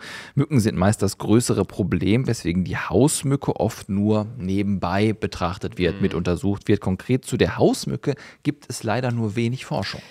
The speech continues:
Speaker 2: Wir haben trotzdem ein bisschen was gefunden. Äh, in einem Experiment wurde sich angeschaut, ob die Hausmücke gewisse Wellenlängen im Licht präferiert und dann eher dahin fliegt. Ja, da hast du, ähm,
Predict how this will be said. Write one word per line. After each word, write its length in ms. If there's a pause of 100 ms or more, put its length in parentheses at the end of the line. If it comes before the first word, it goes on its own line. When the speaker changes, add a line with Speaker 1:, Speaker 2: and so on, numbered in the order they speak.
(300)
Speaker 2:
Wir 80
haben 80
trotzdem 340
ein 80
bisschen 300
was 160
gefunden. 540 (220)
Äh, 220
in 100
einem 200
Experiment 800
wurde 180
sich 240
angeschaut, 420
ob 120
die 140
Hausmücke 440
gewisse 380
Wellenlängen 480
im 100
Licht 240
präferiert 600
und 140
dann 120
eher 220
dahin 260
fliegt. 320
Ja, 160
da 100
hast 140
du, 80 (560)
ähm, 300